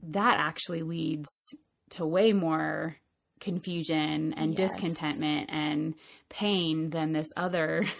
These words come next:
Speaker 1: <laughs> which is, it's, it doesn't make sense.
Speaker 2: Right.
Speaker 1: But it
Speaker 2: Well,
Speaker 1: makes
Speaker 2: and
Speaker 1: sense.
Speaker 2: absolutely. And we have this false idea too that,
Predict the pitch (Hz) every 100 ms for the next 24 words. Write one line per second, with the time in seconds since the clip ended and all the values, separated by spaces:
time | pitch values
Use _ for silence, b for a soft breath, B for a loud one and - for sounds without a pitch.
0 | - - - - - 196 214 180 - 190
1 | - - B B B B _ _ _ -
2 | 180 202 175 151 - - - - - -
3 | 208 - - - 180 202 220 214 - 240
4 | 226 220 - - B B 226 262 262 220
5 | 202 180 185 202 208 220 220 208 208 190
6 | - 190 185 190 180 170 175 - 196 180
7 | 180 175 175